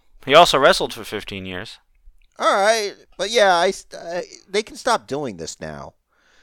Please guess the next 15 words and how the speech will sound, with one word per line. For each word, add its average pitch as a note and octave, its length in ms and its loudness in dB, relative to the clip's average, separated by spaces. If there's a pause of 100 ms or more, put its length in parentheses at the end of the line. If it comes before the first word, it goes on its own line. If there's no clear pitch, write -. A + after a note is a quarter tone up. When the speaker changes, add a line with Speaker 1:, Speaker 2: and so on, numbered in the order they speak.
(220)
Speaker 2:
Maybe A3+ 380 2
after G#3+ 320 2
they F#3 180 -2
do E3 260 -8
the, D3 280 -8
uh, A#2 360 2
unification C#3 800 -6
match, E3 360 -12
because, A#2+ 420 -8
like, A#2 180 -6
Cody's B2 380 -6
technically B2+ 480 -8
the A2+ 120 -12
interim C3 380 -8
champion. D3+ 680 -16